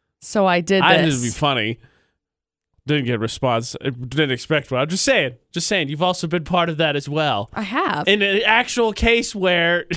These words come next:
Speaker 2: it was someone else sending a message.
Speaker 1: Yeah.
Speaker 2: Oh. So, speaking of relationships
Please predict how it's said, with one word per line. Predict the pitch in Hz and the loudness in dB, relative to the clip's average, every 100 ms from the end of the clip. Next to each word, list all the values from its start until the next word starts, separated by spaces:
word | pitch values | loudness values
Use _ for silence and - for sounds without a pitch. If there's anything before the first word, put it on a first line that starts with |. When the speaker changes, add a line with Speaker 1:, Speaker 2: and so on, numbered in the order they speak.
| - | -4
Speaker 2:
it | 220 - 220 - | -4 2 2 2
was | 208 - 233 | 0 4 2
someone | - 208 196 190 | 2 0 0 0
else | 180 196 196 | 0 0 -2
sending | - 190 175 | -4 -4 -4
a | 190 | -6
message. | 202 202 - 151 131 135 - | -4 -4 -4 -8 -8 -10 -12
Speaker 1:
Yeah. | 202 220 220 190 160 - _ _ _ _ - | -4 0 4 4 2 -4 _ _ _ _ -4
Speaker 2:
Oh. | 165 165 156 147 143 135 120 - _ _ _ _ - | 0 0 0 0 -2 -4 -6 -12 _ _ _ _ -12
So, | - 226 208 190 - | -2 4 4 4 0
speaking | - - 233 233 233 208 | -6 -2 -2 0 -2 0
of | 185 165 135 123 - _ _ _ _ _ | 2 0 0 -8 -16 _ _ _ _ _
relationships | 131 147 143 151 147 - 127 107 - 107 107 - - - | -2 0 4 2 2 -2 -4 -4 -2 -2 -2 -6 -10 -10